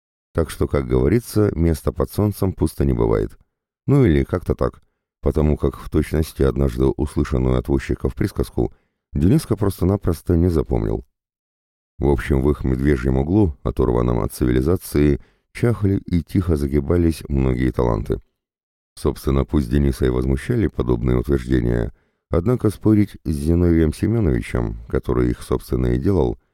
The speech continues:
он не решался, полагая, что главе посада виднее. Да и знал он все это лишь по той причине, что часто общался со стариком.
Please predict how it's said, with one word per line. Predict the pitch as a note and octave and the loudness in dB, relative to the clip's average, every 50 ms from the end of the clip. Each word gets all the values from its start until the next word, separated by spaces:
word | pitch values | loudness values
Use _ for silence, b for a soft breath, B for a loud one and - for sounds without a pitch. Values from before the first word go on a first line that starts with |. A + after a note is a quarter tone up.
| _ _ _ _ _ _ | _ _ _ _ _ _
он | - G#2+ A#2 | 0 2 4
не | A#2+ A#2+ | 4 4
решался, | A#2+ B2 A2+ - F2+ C#2+ B1+ - - C2+ B1+ A#1+ - - | 4 2 2 0 0 -2 -2 -2 -2 -2 -2 -2 -2 -2
полагая, | C#2 C2+ C#2 C#2 C2+ C#2 C#2 C2+ C2+ | 0 0 2 2 2 2 2 2 0
что | B1+ - - - C#2 | -2 -4 -4 -4 -2
главе | B1+ C2+ C#2+ C#2 C#2+ C2+ | 0 0 2 2 2 2
посада | C2 C#2 C2+ - F2+ F2+ F2 F2 F2+ - - | 0 -2 -2 -2 -2 0 2 2 2 0 0
виднее. | - D#2+ D2 A#1+ A1+ A#1 A1+ A1 G#1 G#1 G#1+ - _ _ _ _ _ _ _ _ - | -2 -4 -4 -4 -4 -2 -2 -2 -4 -6 -8 -12 _ _ _ _ _ _ _ _ -10
Да | B1 A#1+ B1+ D2+ F2 | -6 -2 2 2 2
и | G2 | 2
знал | F#2+ G#2+ C#3+ D#3+ D3 | 2 0 -2 0 0
он | A#2 E2 | 0 0
все | C#2+ - - C#2+ | 0 0 0 0
это | C#2 - - C2 | 0 2 2 2
лишь | C2+ C2+ C2 - - | 2 2 0 -2 -4
по | - C#2 | -4 -2
той | - D#2 D2 | -2 -2 -2
причине, | - - D2 - - G#2 G2 F2 D2 A#1+ - - _ _ _ _ _ _ | 0 0 -2 -2 -2 0 0 2 0 0 -2 -6 _ _ _ _ _ _
что | - - F#2 - | -4 -2 -2 0
часто | - - E2+ D2+ - - D2+ | 2 0 0 0 0 -2 -2
общался | - - - D#2 C#2+ - C#2 | -2 0 -2 -2 -2 -2 -4
со | B1+ C#2 C#2+ | -6 -6 -8
стариком. | - - D2 D2+ C#2+ - - A1 G#1 | -6 -2 -2 -2 0 -2 -2 -4 -4